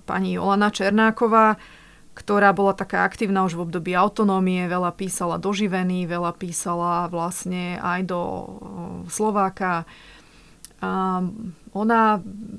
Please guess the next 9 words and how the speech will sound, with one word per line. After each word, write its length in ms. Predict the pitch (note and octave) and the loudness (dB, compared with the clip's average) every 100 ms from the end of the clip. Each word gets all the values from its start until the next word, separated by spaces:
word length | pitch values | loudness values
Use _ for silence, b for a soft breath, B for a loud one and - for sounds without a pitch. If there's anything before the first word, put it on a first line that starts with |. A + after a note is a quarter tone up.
| - | -12
mala 460 | F#3+ F#3+ G#3+ C4 | -6 0 4 4
podľa 320 | C4 G3+ G#3+ B3 | 4 0 2 4
mňa 140 | A3+ G3+ | 4 2
potenciál 720 | G3+ G#3 A3+ G#3+ - G#3+ G#3 | -4 0 2 2 2 2 2
stať 280 | G3 - G3+ | 0 -2 -2
sa 100 | - | -2
takou, 600 | G#3 G3 G3 G#3+ G#3 G3+ G3 | -6 -6 -4 0 2 2 0
takou 320 | F#3+ G3+ G3 | -4 -2 0
líderkou. 760 | F#3+ F3 F#3+ F#3 A3 A3+ B3+ | -2 -2 -2 -2 0 0 0